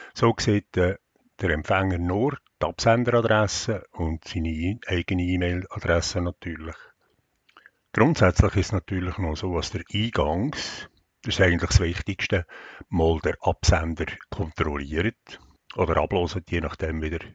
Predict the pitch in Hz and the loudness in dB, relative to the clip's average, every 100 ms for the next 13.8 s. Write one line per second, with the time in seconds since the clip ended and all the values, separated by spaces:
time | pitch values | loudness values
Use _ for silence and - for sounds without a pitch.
0 | - 80 - 82 - 85 87 - 85 - | -8 -8 -6 -6 -2 -2 -2 -6 -8 -6
1 | 92 - - 90 87 92 85 85 82 - | -6 -6 -6 -4 -2 0 2 0 -2 -10
2 | - - - 87 80 95 78 78 80 85 | -20 -14 -4 -4 -2 -2 -2 -4 -8 -10
3 | - - - 80 76 78 78 - - 71 | -18 -18 -10 -6 -4 -6 -10 -14 -8 -6
4 | 73 85 - 71 69 - - - - - | -4 -6 -4 -6 -8 -20 -20 -20 -20 -20
5 | _ _ _ _ _ _ _ - 104 98 | _ _ _ _ _ _ _ 0 4 6
6 | 95 95 - 87 90 95 90 87 90 98 | 4 2 6 6 6 2 2 2 0 -2
7 | - 131 107 117 113 98 - - 98 101 | -2 0 2 2 0 -4 -4 -4 2 4
8 | 95 95 101 - - - 101 98 - 92 | 4 2 2 -2 -6 4 6 6 4 0
9 | 90 98 - 101 - 92 101 87 90 - | 0 -2 2 2 2 -4 -2 -2 -4 -4
10 | 92 - - 80 85 104 120 - _ _ | 2 2 2 -2 0 0 -2 -8 _ _
11 | 113 104 92 90 - 92 85 90 90 - | 2 4 4 2 0 0 0 0 4 4
12 | 92 - 101 92 - 95 - 92 110 - | 4 0 -2 -2 -2 -4 0 0 0 0
13 | - 107 - 107 107 113 - | 0 -2 -2 -2 0 0 -2